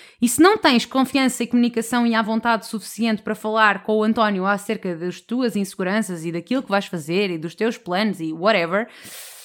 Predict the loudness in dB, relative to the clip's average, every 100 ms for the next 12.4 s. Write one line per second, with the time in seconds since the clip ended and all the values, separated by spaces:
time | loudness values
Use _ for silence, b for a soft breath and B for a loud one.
0 | B B -10 -8 -8 -6 2 2 2 2
1 | 2 0 -4 -6 -4 -2 -2 -4 -2 -2
2 | -2 -2 -4 -8 _ 0 6 8 6 2
3 | 2 2 -4 -6 0 4 4 4 2 2
4 | 2 4 4 4 -2 0 0 -2 -4 -4
5 | 0 0 0 -2 2 0 0 -4 -6 -8
6 | -4 -2 -4 -6 -14 -14 4 4 6 0
7 | 0 -2 -4 -10 0 2 8 8 10 6
8 | 4 4 4 2 0 2 4 4 4 4
9 | 2 -2 -4 -4 0 0 2 2 2 -2
10 | -8 _ -2 4 4 6 4 6 6 4
11 | 4 -2 -2 -4 -6 -8 -6 -4 -2 0
12 | 0 2 0